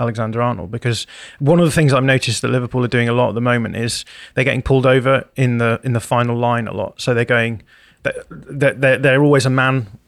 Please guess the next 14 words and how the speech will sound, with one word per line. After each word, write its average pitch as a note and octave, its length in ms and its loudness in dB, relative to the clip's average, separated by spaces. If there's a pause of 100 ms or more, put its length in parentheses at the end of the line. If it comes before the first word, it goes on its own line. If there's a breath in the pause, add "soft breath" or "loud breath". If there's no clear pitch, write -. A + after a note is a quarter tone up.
away C3 220 4
from C3+ 160 -4
where C3 120 0
they B2+ 100 2
wanna B2+ 180 0
be. D3 240 -2 (120)
So C3 180 0
you B2 260 2
get, B2+ 160 0
you C#3 100 4
end C3+ 120 2
up F#2+ 80 -2
with, B2 180 -2
like, A#2 220 0